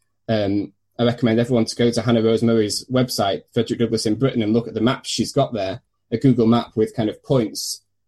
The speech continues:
of every, uh, town in which Douglass spoke. It's really kind of striking to see the lens, uh, to which he went to kind of create this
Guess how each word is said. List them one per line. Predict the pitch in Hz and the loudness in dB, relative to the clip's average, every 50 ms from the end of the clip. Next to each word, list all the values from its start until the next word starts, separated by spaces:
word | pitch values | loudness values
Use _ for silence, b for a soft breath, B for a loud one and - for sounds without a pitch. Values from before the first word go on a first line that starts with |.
| _ | _
of | - 117 107 104 - | -4 -4 -4 -2 -2
every, | 127 123 110 113 110 107 107 104 - - _ - | -2 -2 0 0 0 0 0 -2 -2 -6 _ -6
uh, | 113 107 104 101 | -4 -4 -2 -4
town | - - - 135 127 123 117 | -4 -2 0 2 2 2 2
in | 110 107 | 2 0
which | 110 110 - - | 0 -2 -4 -2
Douglass | - 113 110 110 107 - | -4 -2 -2 -2 -6 -6
spoke. | - - 147 - 147 - | -2 0 0 0 0 -2
It's | 135 - | -6 -4
really | - 147 131 127 | 0 0 0 0
kind | - 127 117 113 | 2 2 2 2
of | 113 107 | 0 0
striking | - - - - - 143 139 135 131 131 120 113 | -4 -10 -12 -4 0 2 2 2 2 2 0 0
to | - 120 | 0 -2
see | - - - 127 120 110 107 - _ _ _ _ _ _ _ | -4 0 2 2 2 2 0 -4 _ _ _ _ _ _ _
the | - 127 | -2 0
lens, | 113 127 131 127 127 127 - - - - _ _ _ _ _ _ | 2 4 4 4 2 2 0 -6 -8 -12 _ _ _ _ _ _
uh, | 117 107 104 104 104 - - | -4 -2 -2 -2 -4 -4 -6
to | - - | -6 -4
which | 123 123 - - - | -2 -2 -2 -2 -2
he | 117 | -2
went | 113 120 123 123 120 - - _ - - | 0 2 2 2 2 0 -2 _ -4 -2
to | 120 107 101 101 104 131 | 0 0 0 -2 -4 -6
kind | - - 113 104 104 | -4 -4 -2 -2 -2
of | 101 - - - - _ _ _ _ _ | -4 -4 -8 -16 -20 _ _ _ _ _
create | - 135 117 113 120 - - | -2 0 2 2 0 0 -2
this | 107 110 - - | -4 -4 -4 -6